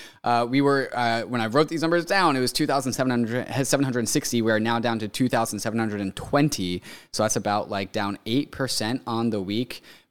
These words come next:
Big sad face. We are setting all-time lows on the week as we record right now. So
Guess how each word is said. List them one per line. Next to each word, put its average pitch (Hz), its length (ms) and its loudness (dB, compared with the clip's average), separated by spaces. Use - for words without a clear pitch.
Big 127 180 0
sad 117 240 0
face. 95 360 -2
We 104 80 -4
are 101 60 0
setting 120 340 0
all-time 113 600 -2
lows 98 540 -2
on 107 180 -6
the 98 100 -4
week 101 540 -6
as 104 240 -6
we 98 160 -4
record 98 520 -4
right 98 280 -4
now. 95 340 -4
So 87 380 -6